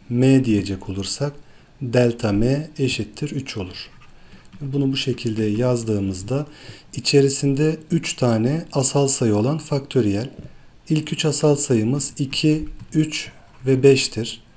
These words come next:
Bundan sonra gelecek olan asal sayı yedi. M yedi olmadıktan sonra beşten büyük herhangi bir sayı olabilir demektir. Zaten burada bir tek sayı var, altı.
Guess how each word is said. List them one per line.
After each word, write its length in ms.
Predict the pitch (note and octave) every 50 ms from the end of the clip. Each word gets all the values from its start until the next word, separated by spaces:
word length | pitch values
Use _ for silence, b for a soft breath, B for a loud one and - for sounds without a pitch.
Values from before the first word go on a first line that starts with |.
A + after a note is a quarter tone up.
| b b b b b b -
Bundan 280 | C#3 C3+ C3+ C#3+ C#3+
sonra 300 | C3+ C3+ - B2+ A#2 A#2
gelecek 480 | A2 A2+ B2 B2 A#2 A#2 B2 A#2+ A#2+ -
olan 180 | G#2+ G#2 A2 D3
asal 340 | C#3 A#2+ - - B2+ A2+
sayı 460 | A2 - - - G2+ G2 A#2 D3 D#3+ - - - - C3
yedi. 440 | B2+ C3 A#2+ G#2+ - G#2 A#2 - - B B B B B B B B B B
M 360 | C3+ C3 C3+ C#3+ D3 D3 D3+ D3 -
yedi 300 | C3+ B2 C3 C#3+ C3+ C#3
olmadıktan 680 | C#3+ D3 D3+ D3 C3+ A#2+ G#2 A2 - - - G#2 G2+ G2
sonra 540 | - - G#2+ G#2 G2+ G2 A2+ C3+ D3+ E3 - - - - - -
beşten 440 | C3+ B2+ - - - C3+ C3 B2+ A#2
büyük 280 | B2 C3 C3+ C3 -
herhangi 380 | C3 B2+ B2+ B2+ B2 A#2 A2+ G#2
bir 40 | G#2+
sayı 280 | G#2 - C3 C3+ D#3
olabilir 500 | C#3+ C3+ B2+ C3+ B2+ B2 A#2+ B2 A#2+ A2
demektir. 580 | G#2 G#2 G2 G2 F#2+ - - - D#3 D3+ - - B B B B B B
Zaten 460 | - - C#3 C3+ C3 C3 C3 A#2+ A#2+ A#2
burada 220 | A#2 A2+ B2+ B2+
bir 80 | B2+ C3
tek 200 | - A2 G#2 -
sayı 300 | - - G2+ F#2+ G2+ A2
var, 160 | C3+ - - -
altı. 440 | C#3+ B2 A2+ G#2 - - G2+ F2+